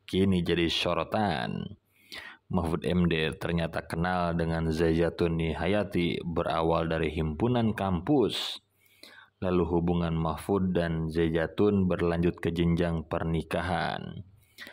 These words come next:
Mahfud memiliki seorang istri bernama Zaijatun Nihayati. Kisah cinta keduanya ternyata berawal dari kegiatan himpunan di kampus.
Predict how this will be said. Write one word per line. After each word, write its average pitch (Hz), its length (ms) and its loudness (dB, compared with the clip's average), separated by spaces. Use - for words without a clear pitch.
Mahfud 107 480 0
memiliki 92 480 4
seorang 85 400 0
istri 95 400 0
bernama 85 480 0
Zaijatun 82 640 2
Nihayati. 98 800 0
Kisah 87 240 0
cinta 87 400 2
keduanya 85 560 0
ternyata 82 480 -2
berawal 90 720 0
dari 87 240 2
kegiatan 85 560 0
himpunan 113 400 0
di 107 160 -2
kampus. 92 1040 0